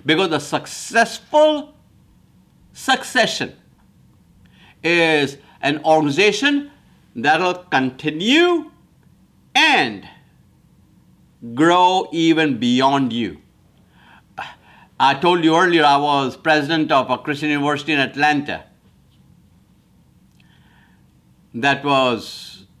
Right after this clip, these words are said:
I left in two thousand and three. Now,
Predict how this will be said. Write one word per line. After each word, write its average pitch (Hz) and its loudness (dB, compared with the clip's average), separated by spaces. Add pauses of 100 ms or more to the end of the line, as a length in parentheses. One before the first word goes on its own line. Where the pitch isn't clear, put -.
(200)
I 127 2
left 143 0
in 135 -2
two 139 -4
thousand 131 0
and 107 -8
three. - -6 (1700)
Now, 151 0